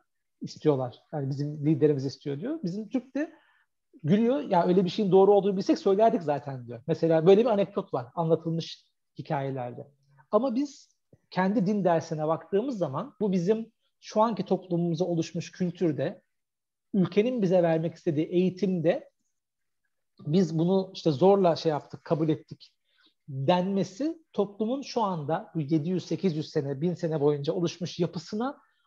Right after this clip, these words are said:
aykırı düşebilecek bir şey. Ki zaten bugüne kadar böyle anlatılmamış. Hani, e, okul sisteminin olmadığı bir şeye baktığınız zaman, okul sisteminin dağınık olduğu bir Osmanlı'ya baktığınızda, sadece kültürel etkileşimle gelen bir şeye baktığınızda,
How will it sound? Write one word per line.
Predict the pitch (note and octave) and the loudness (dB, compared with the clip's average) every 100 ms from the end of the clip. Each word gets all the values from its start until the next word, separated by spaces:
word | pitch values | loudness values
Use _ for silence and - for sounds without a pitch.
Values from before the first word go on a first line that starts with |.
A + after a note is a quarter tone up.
| - | -4
aykırı | F3+ F#3+ A#3 A3+ | -2 2 2 2
düşebilecek | G3 D#3 C3+ B2+ B2 | 0 -2 -4 -8 -12
bir | - | -12
şey. | C3+ - _ _ | -14 -14 _ _
Ki | F#3+ | -2
zaten | F3 B3 C4+ G3 | 0 0 0 0
bugüne | E3+ E3+ | 0 0
kadar | E3 D#3 D3 | 0 0 2
böyle | D3+ D3+ | 2 0
anlatılmamış. | D3 D3+ D#3+ C#3 E3 - - - | -6 -8 -8 -8 -8 -12 -16 -8
Hani, | D3+ D3+ D#3 - - _ _ - | -4 -4 -6 -16 -20 _ _ -6
e, | E3+ C#3+ D#3 | -4 -2 -2
okul | - E3+ G3+ | 0 2 2
sisteminin | - - F#3 F3 G3+ | 0 0 0 0 2
olmadığı | G3 G#3 D#3 D#3+ | 2 2 2 2
bir | C#3 - _ - | 0 -10 _ -10
şeye | - D#3 | 2 4
baktığınız | D3+ D3+ F3+ A#3+ G3 | 4 0 -6 -6 -6
zaman, | D3 D#3 - - | -6 -6 -12 -14
okul | - F3+ | -10 -8
sisteminin | F3 D#3+ E3 E3+ D#3 | -8 -6 -4 -4 -2
dağınık | E3 F3+ E3+ | -4 -4 -2
olduğu | D#3+ E3 | -2 -2
bir | D3 | -4
Osmanlı'ya | - - E3 D#3+ D#3+ | -6 -6 -4 0 2
baktığınızda, | D#3 - E3 C#3+ C3+ E3 C#4 - _ _ _ _ _ _ _ _ | 2 2 0 2 0 0 0 -4 _ _ _ _ _ _ _ _
sadece | - F3 F3+ F3 | 0 2 2 0
kültürel | E3+ G3 G3 | -4 0 -2
etkileşimle | F#3+ E3 F3+ F3 | 0 -2 -2 -2
gelen | D3 C#3+ C#3 | 0 0 0
bir | C#3 D#3 | -4 -4
şeye | - D3 | -2 2
baktığınızda, | D3 - D#3 D3 C#3+ F3 E4+ | 0 0 -2 -2 -2 -4 -6